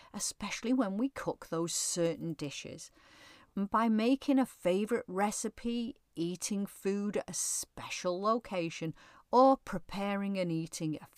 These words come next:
favourite dish can help create a sense of comfort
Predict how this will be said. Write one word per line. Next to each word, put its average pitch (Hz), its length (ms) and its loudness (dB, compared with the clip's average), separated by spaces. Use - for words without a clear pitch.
favourite 170 680 -8
dish 214 520 -4
can 170 600 -4
help 170 480 -6
create 147 520 -6
a 139 60 -14
sense - 500 -8
of - 140 -14
comfort - 600 -8